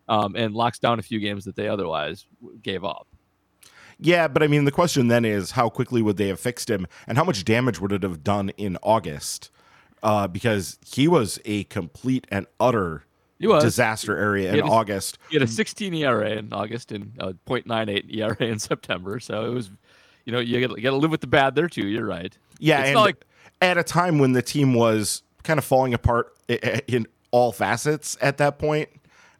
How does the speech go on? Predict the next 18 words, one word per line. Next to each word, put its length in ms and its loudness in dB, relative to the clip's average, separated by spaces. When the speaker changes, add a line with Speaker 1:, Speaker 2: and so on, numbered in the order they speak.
Speaker 2:
uh, 280 2
I, 180 0
I 180 0
don't 200 0
know 200 0
that 320 0
he, 340 -2
he 200 0
certainly 360 2
wouldn't 360 2
have 220 2
been 200 2
the 80 0
thing 260 -2
that 200 0
made 300 -2
that 280 -2
better. 380 0